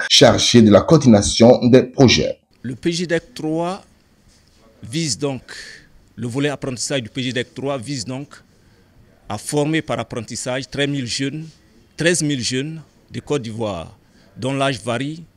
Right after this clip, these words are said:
Speaker 2: entre dix-huit et trente ans. Et donc, il s'agit de placer en apprentissage auprès des entreprises, auprès des maîtres artisans,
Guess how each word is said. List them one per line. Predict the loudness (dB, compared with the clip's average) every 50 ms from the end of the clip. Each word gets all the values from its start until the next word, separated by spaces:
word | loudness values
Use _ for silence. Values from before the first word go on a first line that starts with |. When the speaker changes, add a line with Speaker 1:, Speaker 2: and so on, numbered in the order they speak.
| _ _ _
Speaker 2:
entre | -14 -14 -12 -12 -14
dix-huit | -12 -10 -10 -8 -8 -10 -12 -12 _ -16 -16 -16 _ _ _ _ _ _
et | -8 -8
trente | -6 -4 -4 -4 -6 -6 -8
ans. | -12 -12 -14 _ _ _ _ _ _ _ _ _ _ _ _ _ _ _ _ -14
Et | -12 -10 -8
donc, | -8 -10 -10 -10 -14 -18 -20 -20 -20 _
il | -12 -8
s'agit | -6 -4 -4 -4 -4 -4
de | -6 -6
placer | -6 -4 -4 -4 -4 -4 -4 -6
en | -6
apprentissage | -6 -8 -8 -10 -10 -10 -8 -8 -6 -4 -2 -2 -2 -4 -6 -8 -10 -10 _ -14
auprès | -14 -8 -4 -4 -4 -4 -4 _ -18 _ _ _ -20 -20 -20 _ _ _ _
des | -10 -6 -4
entreprises, | -4 -4 -4 -6 -8 -6 -6 -4 -4 -4 -4 -6 -10 -12
auprès | -14 -8 -6 -6 -6
des | -6 -6
maîtres | -6 -6 -6 -6 -8
artisans, | -10 -10 -12 -12 -12 -10 -10 -10 -12 -12